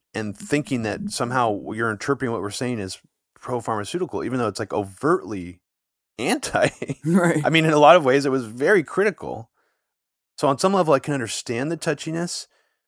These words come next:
Speaker 1: but on another level, it's like, I thought, you know, I, I guess he-, here's what's weird.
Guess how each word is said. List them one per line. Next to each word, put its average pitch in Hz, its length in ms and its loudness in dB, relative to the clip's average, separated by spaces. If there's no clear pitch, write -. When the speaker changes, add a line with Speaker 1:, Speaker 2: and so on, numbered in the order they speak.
Speaker 1:
but 151 80 2
on 147 80 4
another 165 260 4
level, 120 300 2
it's 104 140 -6
like, 120 280 -2
I 196 240 6
thought, 120 420 8
you 143 80 -2
know, 123 320 0
I, 143 200 8
I 151 80 8
guess 208 260 6
he-, 147 140 0
here's 180 280 0
what's 151 200 0
weird. 107 260 -4